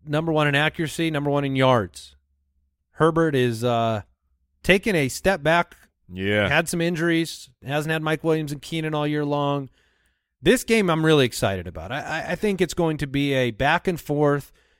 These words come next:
Speaker 1: type of game. The Dolphins defense has improved against wide receivers of recent,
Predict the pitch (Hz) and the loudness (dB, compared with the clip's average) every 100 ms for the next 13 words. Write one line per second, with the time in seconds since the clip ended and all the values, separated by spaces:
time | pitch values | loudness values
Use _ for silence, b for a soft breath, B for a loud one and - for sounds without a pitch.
0 | _ - 151 160 175 143 135 143 139 139 | _ 0 0 2 0 -4 -2 0 0 -2
1 | 135 135 _ _ _ _ _ 123 143 151 | -4 -8 _ _ _ _ _ -4 -2 0
2 | 143 165 190 196 135 175 180 175 156 156 | 4 4 4 0 -2 -2 -2 -2 -4 -2
3 | 175 160 165 147 160 165 151 143 151 156 | 0 0 -2 -2 0 0 -2 -4 -4 -4
4 | 156 151 135 123 170 170 160 143 117 123 | 0 0 0 -4 -4 -2 -4 -6 -6 -4
5 | 156 151 160 135 | -4 -4 -8 -8